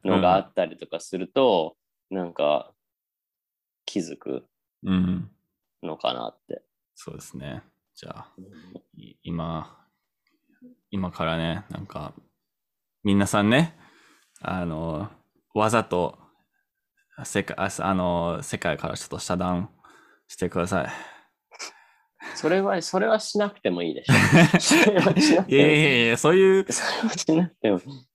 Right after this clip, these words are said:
Speaker 2: そ-、今、今、それ、それ、そういうなんか、レッスンになってるわけじゃん。それを、
Speaker 1: まあ、だから、
Speaker 2: まあ。<laughs>
Speaker 1: なんていうか、その、自分一人の時間。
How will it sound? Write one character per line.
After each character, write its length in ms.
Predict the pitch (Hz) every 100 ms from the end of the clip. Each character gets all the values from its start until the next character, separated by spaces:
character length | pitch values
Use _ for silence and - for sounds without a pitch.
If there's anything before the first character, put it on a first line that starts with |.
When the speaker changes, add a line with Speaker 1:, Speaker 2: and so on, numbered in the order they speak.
| -
Speaker 2:
そ-、 180 | - - -
今、 240 | - 190 190
今、 240 | 196 165
そ 180 | 143 156
れ、 160 | 160 170
そ 220 | - 160
れ、 140 | 170
そ 180 | 170 170
う 60 | 180
い 60 |
う 40 | 175
な 100 | 160
ん 40 |
か、 280 | 107 90 - _ _ _ _ -
レ 140 | 127
ッ 20 |
ス 180 | 131 107
ン 60 | 98
に 100 | 98
な 120 | 98
っ 100 | -
て 100 | 104
る 400 | 98 87 73 _ _
わ 120 | - 92
け 180 | 85 80
じ 100 | 82
ゃ 80 |
ん。 100 | 87 - _ - - - _ _ _ _ _
そ 160 | - 104
れ 120 | 104
を、 260 | 98 92 -
Speaker 1:
ま 140 | - 190
あ、 40 |
だ 40 | 220
か 60 |
ら、 220 | 131 104 - _ -
Speaker 2:
ま 80 |
あ。 1120 | 117 120 127 123 156 120 135 131 98 - 113 - _ _ - - - -
<laughs> 40 |
Speaker 1:
な 120 | 175
ん 60 | 165
て 80 | 113
い 40 |
う 40 |
か、 120 | 92 92
そ 80 |
の、 300 | 98 87 76 - _ _ _ _ _ _
自 200 | 95 117
分 340 | 131 175 180 170
一 280 | - 175
人 160 | 160 104
の 280 | 80 73 65 _
時 140 | 87 80
間。 360 | 87 80 92